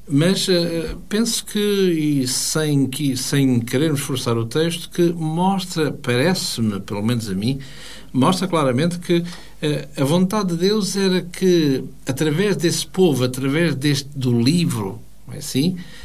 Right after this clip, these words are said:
que nós pudéssemos conhecer o seu plano, e esse plano que apontava para alguém maior que é Jesus. Ora, Jesus, esse que seria, eh,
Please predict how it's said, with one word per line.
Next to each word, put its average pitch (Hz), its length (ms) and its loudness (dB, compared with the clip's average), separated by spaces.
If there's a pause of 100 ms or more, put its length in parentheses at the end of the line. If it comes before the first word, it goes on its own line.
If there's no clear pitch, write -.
(240)
que 180 240 4
nós 165 300 2
pudéssemos 170 680 0
conhecer 139 640 0
o 147 100 -2
seu 135 240 0
plano, 95 460 -6
e 151 180 2
esse 175 260 -2
plano 180 360 0
que 208 160 -2
apontava 175 560 0
para 170 200 0
alguém 156 260 2
maior 143 360 2
que - 140 -4
é 127 80 2
Jesus. 120 500 -2 (1120)
Ora, 170 300 4
Jesus, 151 680 0
esse 185 400 2
que 202 420 0
seria, 156 480 2
eh, 131 560 0